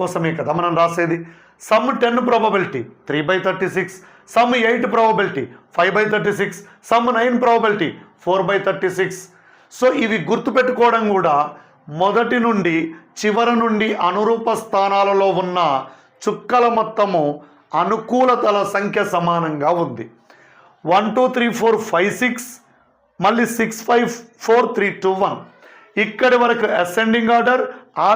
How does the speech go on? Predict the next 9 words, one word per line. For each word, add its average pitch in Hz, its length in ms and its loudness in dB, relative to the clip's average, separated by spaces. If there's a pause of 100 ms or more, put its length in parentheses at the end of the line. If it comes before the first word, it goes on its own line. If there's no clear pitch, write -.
(120)
తర్వాత 208 300 2 (160)
డిసెండింగ్ 170 600 -2
ఆర్డర్ 147 260 0
ఉంది 131 180 -6 (100)
చూడండి. 147 360 -4 (440)
So 214 180 0
డెడ్ 196 380 0
ఈజీగా 190 380 2 (500)
ఈ 208 40 0